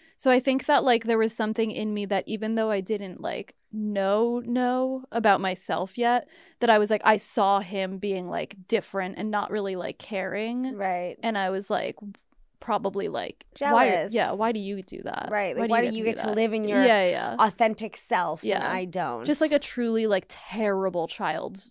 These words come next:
Speaker 1: behavior.
Speaker 2: Yeah.
Speaker 1: Yeah. So that
Speaker 2: Well,
Speaker 1: sucks.
Speaker 2: you know, look, I'm sh-, I'm sure he's thriving now.
Speaker 1: I think he is. I think he's been on Broadway.
Speaker 2: Oh.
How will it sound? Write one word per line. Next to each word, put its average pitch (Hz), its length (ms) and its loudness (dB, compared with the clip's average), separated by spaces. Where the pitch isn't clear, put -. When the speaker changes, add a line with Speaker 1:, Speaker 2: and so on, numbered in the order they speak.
Speaker 1:
behavior. 202 640 -8
Speaker 2:
Yeah. 139 280 -10
Speaker 1:
Yeah. 202 240 -6
So - 160 -10
that 285 160 -2
Speaker 2:
Well, 285 80 -8
Speaker 1:
sucks. - 500 -6
Speaker 2:
you 302 160 -4
know, 339 440 0
look, 202 400 0
I'm 277 140 0
sh-, 240 220 -10
I'm 277 200 2
sure 294 480 2
he's 240 260 -6
thriving 214 500 2
now. 226 460 0
Speaker 1:
I 269 40 0
think 349 200 -2
he 311 180 0
is. 262 420 -4
I 262 60 -2
think 294 140 0
he's 339 140 -2
been 392 100 -4
on 359 140 0
Broadway. 233 560 -4
Speaker 2:
Oh. 508 180 4